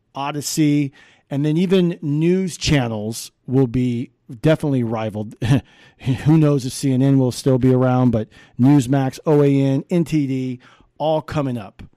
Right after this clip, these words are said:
All coming up, and, and that, those businesses, I think, are gonna really, they've already had a surge in new users and viewers, and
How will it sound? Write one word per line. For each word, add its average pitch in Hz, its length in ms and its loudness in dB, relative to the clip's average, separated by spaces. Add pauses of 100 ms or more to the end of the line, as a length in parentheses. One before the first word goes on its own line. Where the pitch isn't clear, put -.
(240)
All 151 220 -2
coming 135 320 -8
up, 107 300 -14
and, 127 160 -4
and 143 240 -2
that, 151 180 -4
those 147 300 4
businesses, 135 500 0
I 117 100 -6
think, 131 240 -4
are 123 120 -4
gonna 117 200 -6
really, 135 420 -6
they've 156 180 -2
already 175 320 -2
had 156 140 -2
a 131 60 -2
surge 147 520 -8
in 127 200 -8
new 131 140 -6
users 131 580 -6
and 110 200 -14
viewers, 127 500 -4 (460)
and 127 500 -10